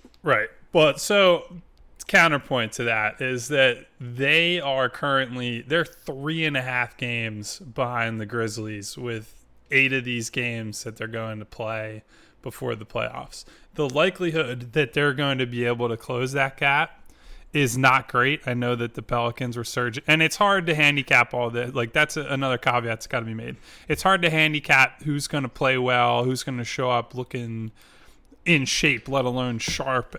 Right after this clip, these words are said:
a-, as a basketball unit. But three and a half games is three and a half games. And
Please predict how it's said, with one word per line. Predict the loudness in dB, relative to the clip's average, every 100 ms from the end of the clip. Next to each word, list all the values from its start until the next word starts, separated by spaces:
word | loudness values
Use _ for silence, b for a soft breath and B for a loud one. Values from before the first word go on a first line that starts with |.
| -2
a-, | -2 -2 -4
as | -4 -4
a |
basketball | -4 2 2 2 -2 -4 -2 0 -2
unit. | -4 -6 -2 0 0
But | 0 -2 -4
three | -6 -4
and | 0
a |
half | 2 2 2
games | -2 -2 -4 -6
is | -8
three | -8 -8
and | -6
a |
half | -6 -6
games. | -6 -6 -8 -10 -12 -14 -10
And | -8 -6 -6 -8